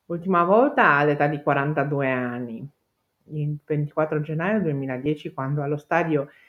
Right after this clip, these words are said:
Atanasio Girardot di Medellin darà l'addio al mondo che ha colorato e reso entusiasmante con la sua follia,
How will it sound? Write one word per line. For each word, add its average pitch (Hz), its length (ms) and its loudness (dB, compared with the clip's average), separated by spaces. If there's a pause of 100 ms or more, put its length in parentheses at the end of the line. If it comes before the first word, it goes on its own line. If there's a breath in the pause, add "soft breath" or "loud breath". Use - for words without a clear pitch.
(140 soft breath)
Atanasio 170 640 0
Girardot 160 580 2
di 165 120 -2
Medellin 151 480 0
darà 147 240 4
l'addio 151 320 2
al 143 100 0
mondo 151 300 -2
che 147 100 -6
ha 127 140 -2
colorato 143 500 -2
e 139 100 4
reso 151 300 2
entusiasmante 143 880 -6
con 160 80 -6
la 143 100 -4
sua 147 180 -8
follia, 147 460 -6